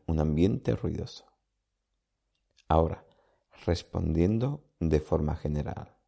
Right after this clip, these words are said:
Si donde vas a meditar notas que existe mucho volumen de ruido o sonidos intermitentes que sabes que te van a llamar la atención y distraerte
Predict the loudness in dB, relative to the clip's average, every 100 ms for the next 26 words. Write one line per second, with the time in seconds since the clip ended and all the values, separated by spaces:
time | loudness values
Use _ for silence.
0 | _ _ _ _ _ _ _ _ _ _
1 | _ _ _ _ -4 2 4 4 4 2
2 | 0 0 0 0 -2 -2 -4 _ _ _
3 | _ _ _ _ 0 0 0 -4 -8 -10
4 | -8 -4 -4 -6 -10 -10 -4 -4 -2 -2
5 | -2 0 0 0 0 -2 0 0 0 -6
6 | -12 _ _ _ _ -10 -8 -4 0 0
7 | 0 -4 -4 -2 -4 -2 -2 -2 -4 -6
8 | -2 0 0 -4 -12 _ _ _ _ -4
9 | 0 0 0 0 0 -2 -2 -2 -2 -2
10 | -4 -8 -10 _ _ _ _ _ _ _
11 | 0 2 2 -2 -8 2 4 4 -4 -12